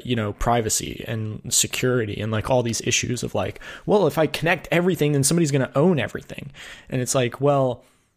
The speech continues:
not really, because in the future, everything could poten-, one version of the future, one multiverse that could potentially happen is that the Bitcoin blockchain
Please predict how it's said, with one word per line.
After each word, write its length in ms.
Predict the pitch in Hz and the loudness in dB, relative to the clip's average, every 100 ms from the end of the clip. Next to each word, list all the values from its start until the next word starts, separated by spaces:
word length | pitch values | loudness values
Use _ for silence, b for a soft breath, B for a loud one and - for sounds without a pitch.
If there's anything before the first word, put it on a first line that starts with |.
| _ _ _ | _ _ _
not 340 | 139 156 180 135 | 2 2 2 0
really, 380 | 202 135 113 | 2 2 -2
because 640 | 151 160 139 160 143 135 - | -6 -4 -2 2 4 2 0
in 200 | 156 147 | 0 2
the 80 | 135 | 0
future, 420 | - 202 - 147 | 0 -2 0 2
everything 600 | 151 165 165 151 143 143 135 | 2 0 0 0 0 -2 -4
could 340 | - 202 180 | 0 2 0
poten-, 320 | - - 185 147 | -6 -4 -2 0
one 360 | 143 180 190 | 2 4 2
version 400 | 143 160 233 143 | 2 2 2 -2
of 120 | 131 | -4
the 80 | 120 | -4
future, 540 | - 135 127 135 143 139 | -4 -4 -2 0 0 0
one 300 | 135 151 131 | -2 0 0
multiverse 880 | 127 160 - 120 120 127 - - 127 | 0 0 -2 -2 0 0 0 -2 -2
that 360 | 120 110 117 - | -2 -2 -10 -4
could 280 | - 180 135 | 0 0 0
potentially 400 | - 170 160 135 | -2 0 0 0
happen 340 | 139 165 127 | 0 -2 -2
is 200 | 147 139 | -2 0
that 220 | 143 139 | 0 2
the 260 | 135 127 123 | 2 2 0
Bitcoin 520 | 120 160 - 160 123 | 0 -2 0 -4 -2
blockchain 680 | 113 131 139 - 117 104 | -2 -2 -2 -4 -6 -6